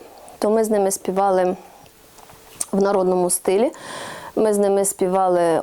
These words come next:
"Ой там на горі". Дітям дуже, дуже подобається. Вони як співають, бо народним, е, в народному стилі, як вони співають, то це, ем,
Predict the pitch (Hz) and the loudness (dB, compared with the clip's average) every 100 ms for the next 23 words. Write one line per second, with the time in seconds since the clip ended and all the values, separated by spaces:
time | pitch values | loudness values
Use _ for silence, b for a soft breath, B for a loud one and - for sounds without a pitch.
0 | - 190 180 190 180 160 165 156 160 254 | 0 0 0 0 0 0 0 2 2 0
1 | - - 190 202 214 202 175 185 202 196 | -4 -4 -2 -2 0 0 0 0 0 -2
2 | - - - - - - 180 214 170 151 | -6 -16 -20 -20 -6 -2 2 2 0 0
3 | 135 123 - - - - B B B B | 0 -2 -4 -10 -12 -12 B B B B
4 | B 202 233 240 214 - 214 262 233 226 | B -2 0 0 -2 -2 0 2 0 0
5 | 214 220 214 214 208 202 190 185 B B | 2 0 2 2 2 2 2 0 B B
6 | B 196 208 208 208 202 202 196 185 185 | B 0 2 2 0 0 0 0 0 -2
7 | 175 - 175 214 269 285 - 185 - 202 | -2 -2 0 2 2 0 -4 -6 0 0
8 | 196 - 185 185 175 | 2 2 0 0 0